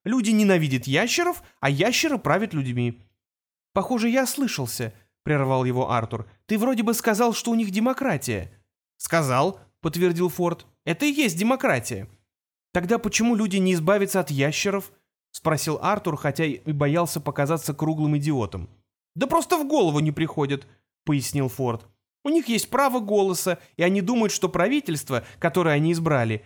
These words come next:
более или менее отвечает их требованиям». «Значит, они по доброй воле голосуют за ящеров?» «Ну да», — сказал Форд, пожав плечами. «Естественно».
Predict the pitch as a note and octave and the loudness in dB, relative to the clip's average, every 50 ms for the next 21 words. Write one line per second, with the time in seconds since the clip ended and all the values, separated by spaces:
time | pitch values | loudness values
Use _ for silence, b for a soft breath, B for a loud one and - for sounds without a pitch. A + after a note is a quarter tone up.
0 | b b - F3+ C4+ D4 C#4+ A#3+ A#3 G#3+ G3 F#3 F#3 F3+ G#3 C#4 D4 B3 G#3 E3+ | b b -6 -2 0 0 2 2 2 2 2 2 2 2 2 2 2 2 2 2
1 | D3+ - E3 E3 - - B3 A#3 A3 - G#3 - - - G3 E3 C3 A#2+ A#2 A#2 | 2 0 -2 -2 0 0 0 0 0 -2 -4 -4 -4 -2 0 0 0 0 -2 -4
2 | A2 G#2 F#2+ G#2 - - _ _ _ _ _ _ _ _ _ _ _ - C3 C3 | -4 -4 -6 -10 -14 -18 _ _ _ _ _ _ _ _ _ _ _ -8 -2 0
3 | F#3 G3+ G3 G3+ F3+ G3 F#3 F#3+ G3 F#3+ F#3 B B B - D3+ D#3+ D3+ F#3 C#4+ | 0 0 0 0 0 0 2 2 2 0 -2 B B B -2 -2 0 2 2 2
4 | D#4 D#4 D#4 C4+ A#3 G#3+ G#3+ F3+ D#3+ C#3+ C#3 D3 E3+ F3 F3 D3+ - G3 F3+ D#3 | 2 2 2 2 2 2 2 2 2 0 0 2 2 2 2 0 0 -2 -2 0
5 | D3 F3+ G3 G3+ F3 C3+ - - - A#2 G#2+ A2 - _ _ _ _ _ _ _ | 0 0 2 2 0 0 -2 -4 -6 -8 -10 -12 -16 _ _ _ _ _ _ _
6 | _ - C3+ D#3 D3+ C3+ B2+ C3+ F3 A3 A3 - - _ _ _ _ - - - | _ -2 0 0 2 2 2 2 2 2 -2 -6 -14 _ _ _ _ -8 -2 -2
7 | D#3+ C#3+ D3+ D3+ C#3 - - F3+ F#3+ F#3 - - D#3 C#3 C3+ D3+ C#3 D3 - D#3 | 0 2 2 2 0 0 0 0 0 0 -2 -2 0 0 0 0 -2 -2 -4 -6
8 | D3 - - C#3 A#2 A2+ A2 G#2 G#2 - _ - D3 D#3 C#3+ - - D3+ C#3+ - | -4 -4 -2 -2 -2 -4 -4 -8 -10 -14 _ -6 -4 -4 -4 -2 -4 -4 -4 -4
9 | F#3+ G3 G3+ G3 G3 F#3+ | -4 -4 -2 -2 -4 -6